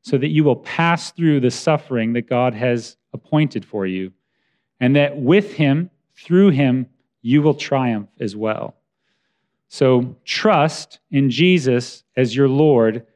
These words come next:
as you journey with him to Jerusalem. So section two,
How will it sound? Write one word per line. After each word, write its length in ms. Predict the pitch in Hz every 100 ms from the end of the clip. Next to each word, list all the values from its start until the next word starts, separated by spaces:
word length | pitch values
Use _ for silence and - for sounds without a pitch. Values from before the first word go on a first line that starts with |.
| _ _
as 180 | 117 107
you 300 | 127 117 123 _
journey 340 | - 135 135 131
with 280 | 131 135 -
him 260 | 104 98 _ _ _ _
to 120 | 120
Jerusalem. 640 | 107 107 117 117 104 104 _ _ _ _ _ _ _ _ _ _
So 180 | - 117
section 480 | - 110 - 170
two, 440 | 139 185 147 107